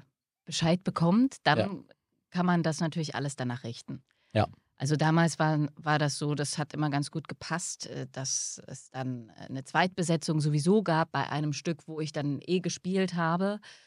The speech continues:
Speaker 1: dass ich das hier machen konnte. Und als ich wiederkam, konnte ich dann wieder zurückspringen.
Speaker 2: Mhm.
Speaker 1: Also, äh, wo man dann sozusagen alternierend gespielt hat. Und, ähm, jetzt ist es so,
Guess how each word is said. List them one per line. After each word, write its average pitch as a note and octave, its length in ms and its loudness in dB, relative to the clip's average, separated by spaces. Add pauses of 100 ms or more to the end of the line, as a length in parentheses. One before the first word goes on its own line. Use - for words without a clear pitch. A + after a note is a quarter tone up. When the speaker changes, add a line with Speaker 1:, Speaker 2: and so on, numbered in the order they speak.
Speaker 1:
dass D#3+ 160 -4
ich E3+ 120 -4
das D#3 140 -2
hier D3 100 -2
machen G#3 260 -2
konnte. A3+ 420 -4 (380)
Und D3+ 140 -6
als C3 140 -6
ich D3 140 -10
wiederkam, D3+ 640 0 (100)
konnte C#3 240 -8
ich C3 120 -12
dann C3 200 -6
wieder B2 180 -14
zurückspringen. G#3+ 640 -4 (120)
Speaker 2:
Mhm. C3+ 300 4
Speaker 1:
Also, C3+ 180 -18
äh, B2 140 -14 (180)
wo B2 140 -20
man C3+ 180 -20
dann C3+ 80 -18
sozusagen C3 480 -10
alternierend E3 580 4
gespielt G#3 500 0
hat. G3+ 180 -4 (600)
Und, D#3+ 500 2
ähm, C#3 460 2 (1200)
jetzt E3+ 280 -2
ist F3+ 140 0
es F3 120 0
so, F3+ 320 6